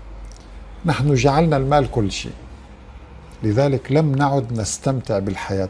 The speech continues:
لم نعد نشعر بقيمة هذه النعم، لم نعد نتذوق نعم الله علينا. وإن تعدوا نعمة الله لا تحصوها،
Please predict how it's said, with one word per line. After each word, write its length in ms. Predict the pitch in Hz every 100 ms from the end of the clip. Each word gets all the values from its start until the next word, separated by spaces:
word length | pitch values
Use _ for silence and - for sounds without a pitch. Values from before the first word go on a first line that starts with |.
| -
لم 180 | 139 131
نعد 360 | 127 120 107
نشعر 460 | 135 - 120 131 135 - - - - - - - - - - -
بقيمة 640 | 123 120 - 180 185 147 -
هذه 440 | 120 127 117 110
النعم، 520 | 117 120 117 110 107 156
لم 180 | 175
نعد 340 | 165 156 160 135
نتذوق 1040 | 127 - 120 113 170 165 160 147 - - - - - - - - - - - - - - - - - - 135
نعم 360 | 156 165 165 139
الله 440 | 120 120 127 98
علينا. 460 | 98 107 113 101 92 - - - - - - - - - - - - -
وإن 380 | 117 202 160 135 -
تعدوا 560 | 110 123 120 107 117
نعمة 360 | 117 113 113 110
الله 460 | 110 107 113 107 131 - 117
لا 140 | 139
تحصوها، 640 | 143 - - - 170 131